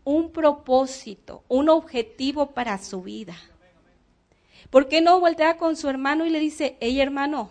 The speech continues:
tú tienes un propósito en la vida, recuérdeselo"? Dígale, "Tienes un propósito en la vida, no se te olvide".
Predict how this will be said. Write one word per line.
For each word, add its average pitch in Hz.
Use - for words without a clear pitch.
tú 214
tienes 269
un 269
propósito 285
en 269
la 247
vida, 247
recuérdeselo"? 240
Dígale, 240
"Tienes 294
un 339
propósito 330
en 302
la 277
vida, 311
no 233
se 294
te 302
olvide". 302